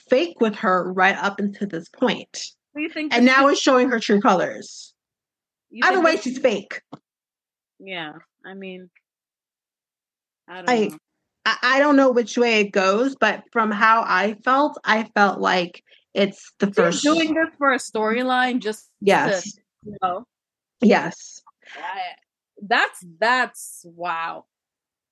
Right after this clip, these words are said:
Speaker 1: But I, I just, and honestly, like, I was alerted to this post from Ava,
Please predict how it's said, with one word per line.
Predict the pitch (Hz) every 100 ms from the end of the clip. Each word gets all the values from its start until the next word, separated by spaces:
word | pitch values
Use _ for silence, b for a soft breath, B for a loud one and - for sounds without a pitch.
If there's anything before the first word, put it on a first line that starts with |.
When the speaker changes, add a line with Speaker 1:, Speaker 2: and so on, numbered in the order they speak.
| _ _ _ _ _
Speaker 1:
But | 220 190 185 175 - _ _ _
I, | 220 214 208 - -
I | 214 208
just, | 202 202 190 180 - - _ - - - _ _ _ _ _ _ _ _ _ _ _ _ _ _ -
and | 233 -
honestly, | 233 240 247 - 240 208
like, | 208 196 196 - _ _ _ -
I | 262 294
was | 320 359 330
alerted | 247 214 233 247 277 262
to | - 285 247
this | 285 277 -
post | - 381 330 415 - _ _ _ _ _
from | - 254 262 277
Ava, | 214 240 269 294 320